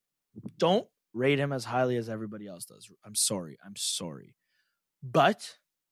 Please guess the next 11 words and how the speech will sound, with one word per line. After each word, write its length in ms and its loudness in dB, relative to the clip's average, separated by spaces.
he 180 -4
is 100 2
still 340 2
one 420 -4
of 240 -8
the 80 -8
great 240 -6
players 320 -4
that 180 -10
played 200 -8
alongside 640 -14